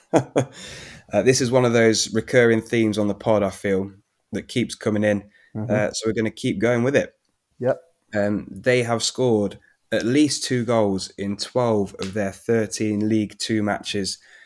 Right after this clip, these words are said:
Speaker 1: so far this season. Um, they go away to Crawley, this weekend. Crawley themselves have been involved in some big high-scoring games so far, so this one has a, a p-, the potential to be a cracker on paper for me. Um,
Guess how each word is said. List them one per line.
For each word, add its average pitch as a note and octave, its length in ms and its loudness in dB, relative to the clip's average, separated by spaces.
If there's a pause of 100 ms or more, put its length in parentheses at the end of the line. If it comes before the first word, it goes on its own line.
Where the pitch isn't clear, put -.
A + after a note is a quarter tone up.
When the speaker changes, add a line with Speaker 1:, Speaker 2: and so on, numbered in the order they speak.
(320)
Speaker 1:
so A#2 340 4
far G#2 360 4
this G2+ 220 -4
season. G2 680 -2
Um, G2+ 600 -4
they A2+ 100 -2
go A#2+ 160 4
away A#2 180 4
to A2 120 -6
Crawley, D3 380 -2 (240)
this - 220 -6
weekend. A2 480 -2
Crawley B2+ 320 2
themselves A2+ 580 2
have G2+ 160 -4
been G#2+ 120 -2
involved G#2 360 0
in G2+ 100 -4
some G2 220 -6
big A2 300 0
high-scoring G2+ 520 -4
games G2 360 -2
so F#2 160 -6
far, F#2+ 320 -6
so G2+ 240 -4 (560)
this C3 260 2
one G2+ 180 2
has G2+ 220 -2
a, G2+ 80 -2
a G2+ 160 -6
p-, - 120 -20 (140)
the G#2 100 -6
potential G2+ 440 -4
to F#2+ 100 -12
be F#2 100 -4
a F#2 40 -4
cracker F#2+ 520 -2 (460)
on G2+ 160 -4
paper G2 380 -6
for - 160 -6
me. F#2+ 300 -2 (540)
Um, G2+ 380 -4